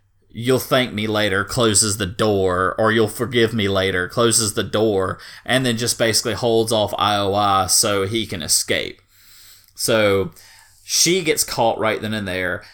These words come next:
and then the next cool thing happens. The next cool thing that happens in the movie is, is Wade and H meet in real life.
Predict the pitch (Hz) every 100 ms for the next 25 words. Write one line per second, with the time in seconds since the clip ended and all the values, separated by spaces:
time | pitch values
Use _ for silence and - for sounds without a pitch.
0 | _ - 110 110 120 143 151 147 147 131
1 | - 120 117 123 131 - - 127 117 -
2 | 104 98 - - 92 - - - - -
3 | _ _ _ _ _ _ - 101 123 -
4 | - 170 170 147 113 139 131 131 117 110
5 | 117 127 117 110 80 98 98 95 98 92
6 | 92 - - - _ _ _ _ _ _
7 | _ - 101 123 131 139 139 143 - 113
8 | 98 85 - - - 101 92 87 90 87
9 | 67 50 - -